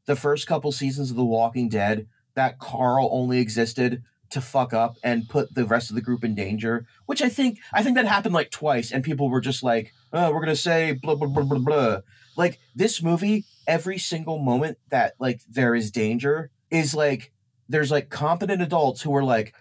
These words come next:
"Okay, we've encountered this thing. Here's what we're gonna do about it. This solution works." And then this fucking little kid, because he's a nosy little piece of shit, just, like, fucks that up for everybody.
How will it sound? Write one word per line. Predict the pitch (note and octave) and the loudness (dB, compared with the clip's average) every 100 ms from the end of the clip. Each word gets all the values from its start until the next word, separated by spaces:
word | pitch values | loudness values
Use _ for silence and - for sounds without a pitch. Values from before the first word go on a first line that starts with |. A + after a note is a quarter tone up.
| _ C3 | _ -2
"Okay, | C#3+ D3+ | 0 2
we've | B2 B2+ B2+ | 2 2 2
encountered | B2+ A#2 C3 D#3 E3 | 0 0 0 0 -2
this | D#3+ - | -4 -2
thing. | D3 C3+ C3+ C3+ - _ - | 0 2 0 -4 -8 _ -10
Here's | D#3+ D#3+ E3 | -2 -2 -2
what | C#3 | -4
we're | |
gonna | D#3+ D3 | -4 0
do | C#3+ | 2
about | C3+ B2+ B2 | 2 2 2
it. | A#2+ A2 _ _ | 2 -2 _ _
This | - D3+ | -2 -2
solution | - C#3+ D3 D3+ C#3+ | 0 -2 -2 0 2
works." | B2 A#2+ - _ | 2 2 -4 _
And | - E3 | 0 2
then | D#3 | 2
this | C3+ | 0
fucking | - - - G3 G#3+ F#3+ | -4 -6 -2 0 2 2
little | F#3+ F3+ | 0 0
kid, | F#3 E3 C3+ - _ | 0 0 0 -6 _
because | C#3+ C#3+ D3 | -6 -2 0
he's | D#3+ | 0
a | D3 | 0
nosy | C3+ C#3+ E3+ E3 | 2 2 0 -2
little | E3 D#3 | -2 -2
piece | - D#3 C#3 | -2 -4 -4
of | |
shit, | - F3 B2+ G2 - _ _ _ - | -4 0 0 0 -6 _ _ _ -2
just, | F3+ F3 F#3 | 0 2 2
like, | D3 | 0
fucks | - E3+ - | 0 -2 0
that | F3 D3+ | 0 2
up | C#3+ | 0
for | - C3+ | 0 0
everybody. | B2+ G#2+ F2+ D2 F2 | 2 0 0 -2 -8